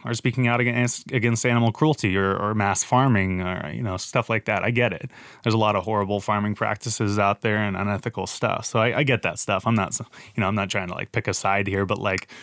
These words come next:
when people do, um, really lash out at hunters or outdoorsmen, um, meat harvesters, um,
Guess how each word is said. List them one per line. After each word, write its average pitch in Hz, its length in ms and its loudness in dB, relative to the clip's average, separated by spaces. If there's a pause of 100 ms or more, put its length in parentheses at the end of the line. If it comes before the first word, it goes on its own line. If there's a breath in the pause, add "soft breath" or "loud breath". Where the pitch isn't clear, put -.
(340 loud breath)
when 123 200 4
people 117 300 4
do, 107 460 2 (500 loud breath)
um, 98 760 -4 (380 loud breath)
really 110 240 2
lash 101 400 2
out 98 220 2
at 82 140 -6
hunters 107 540 0
or 95 60 -10
outdoorsmen, 101 720 0 (500 loud breath)
um, 95 420 -2
meat 120 220 2
harvesters, 95 840 -2 (260)
um, 92 640 -8